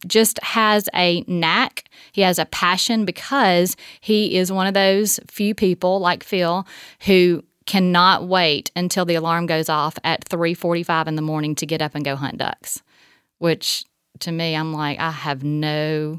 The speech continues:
<laughs> desire whatsoever." That is bizarro world to me. So, but now, you know, when we were first married, that alarm would wake me up and I wouldn't be able to go back to sleep. And I'm stressing that I gotta go to sleep 'cause I gotta go to work and all, but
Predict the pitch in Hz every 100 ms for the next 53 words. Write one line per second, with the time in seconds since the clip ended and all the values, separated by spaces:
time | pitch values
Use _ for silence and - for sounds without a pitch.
0 | 240 175 160 151 160 156 165 180 196 202
1 | 175 - 180 - 175 165 160 143 156 180
2 | 165 175 165 151 151 143 127 135 - 165
3 | 139 131 156 - - - - - - -
4 | 226 208 196 196 214 226 262 247 240 214
5 | 214 202 233 233 220 240 254 202 180 185
6 | 202 180 196 180 185 202 220 208 180 170
7 | - 175 180 156 175 160 120 185 233 240
8 | 240 - 170 160 214 208 208 180 170 165
9 | 165 170 170 226 226 185 170 160 165 165
10 | 175 202 233 226 226 190 185 180 160